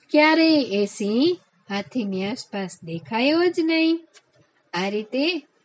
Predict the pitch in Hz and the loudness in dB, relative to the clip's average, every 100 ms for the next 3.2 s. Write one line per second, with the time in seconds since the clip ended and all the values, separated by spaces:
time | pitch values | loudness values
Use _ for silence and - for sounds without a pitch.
0 | _ - - 226 - 202 196 180 175 170 | _ -14 -10 -8 -2 -4 -4 -6 -6 -6
1 | 180 175 - 208 220 269 381 339 _ _ | -6 -8 -10 -6 0 0 0 -4 _ _
2 | _ _ _ 214 226 - 208 208 214 254 | _ _ _ -4 -4 -2 -2 -2 0 0
3 | 359 | 0